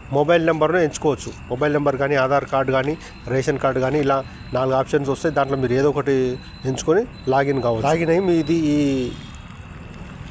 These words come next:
మీ జాబితా ఎలా ఉందో మీరు ఒకసారి చెక్ చేసుకోవచ్చు. దాని ద్వారాగా మీకు ఇంటి గురించి, ఇంట్లో యొక్క పూర్తి స్టేటస్ గురించి మీకు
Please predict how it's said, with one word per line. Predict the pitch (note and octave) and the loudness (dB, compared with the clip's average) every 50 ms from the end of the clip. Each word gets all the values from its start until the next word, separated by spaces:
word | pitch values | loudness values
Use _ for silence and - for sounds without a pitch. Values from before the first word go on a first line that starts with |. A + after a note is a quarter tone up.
| - - - - - - - - - | -16 -16 -16 -16 -16 -16 -14 -10 -8
మీ | C3+ C3+ | -6 -2
జాబితా | B2+ D3 C#3 C#3+ D3 D3+ - E3+ D3 | 0 2 2 2 2 2 2 2 2
ఎలా | C#3 C3 C#3+ D3 | 2 2 0 0
ఉందో | C#3+ C#3 E3 G3 G3 - - C#3+ | 2 2 0 0 -2 -4 -4 -2
మీరు | C3+ C#3+ D3 | 0 2 2
ఒకసారి | C#3+ - - D3+ C3 A2+ - - | 2 0 0 -2 -4 -4 -4 -6
చెక్ | C3 A2 - | -4 -2 0
చేసుకోవచ్చు. | D3+ C3 - - D3 C3+ C#3 - G#3 B3 - - - - - - - - - - - - - - - - - | 0 0 0 0 0 0 2 2 0 0 0 -4 -14 -16 -16 -16 -16 -16 -16 -16 -16 -16 -16 -16 -14 -6 -2
దాని | C#3 D3 D3 C#3 | 0 0 4 4
ద్వారాగా | D3+ D#3 D#3 E3 E3+ | 6 6 6 6 4
మీకు | E3+ E3 D#3 D3 - D#3 D3 C#3 C3 C#3+ - - - - - - - - - - - - - - - | 2 2 0 0 2 2 2 2 2 0 -2 -4 -10 -16 -16 -16 -16 -14 -14 -14 -16 -16 -12 -8 -6
ఇంటి | C#3 D3 D3 F3 | -4 -2 0 2
గురించి, | D#3 E3+ E3 E3 D3+ - F3+ F3 D#3+ D3 | 2 4 2 2 2 2 2 2 2 2
ఇంట్లో | D3 C#3 E3+ D#3+ | 0 0 2 2
యొక్క | D#3 D3 - D#3+ D3 | 2 2 4 2 2
పూర్తి | B2+ - D#3 D#3 C#3+ - E3 D#3 D3 C#3+ C3+ A#2 | 2 2 0 -2 0 0 0 0 0 0 0 -2
స్టేటస్ | - - C#3+ C3+ B2+ C#3+ B2+ - - | -2 -2 -2 -2 -2 -2 -4 -2 -2
గురించి | C#3+ C3+ B2+ - D3+ | -2 -2 -2 -4 -4
మీకు | C#3 C3 B2 - G3 | -4 -2 -2 -2 -2